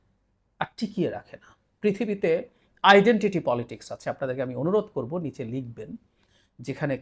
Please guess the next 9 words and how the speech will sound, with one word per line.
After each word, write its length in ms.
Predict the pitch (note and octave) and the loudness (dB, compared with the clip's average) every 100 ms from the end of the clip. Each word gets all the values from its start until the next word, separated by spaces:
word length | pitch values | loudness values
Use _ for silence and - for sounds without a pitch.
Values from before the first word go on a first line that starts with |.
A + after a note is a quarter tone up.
| - | -6
তারা 180 | B2+ B2 | -8 -8
ক্ষমতায় 560 | - G3 B3 B3 B2 | 0 6 6 6 4
গেছে, 320 | G2+ - - | 2 -8 -10
এই 420 | G3+ C4 B2 A#2 G#2+ | -10 -8 -8 -8 -6
আইডেন্টিটি 400 | G#2+ A#2 A#2 - | -8 -8 -12 -8
পলিটিক্স 320 | A#2 A2+ A2+ | -6 -6 -10
বা 60 | |
কোনো 140 | A#2 A2+ | -8 -8
আইডিওলজিক্যাল 840 | A#2 B2 A#2 C3 - B2 A2 G#2+ | -6 -4 -2 -2 -4 -8 -8 -12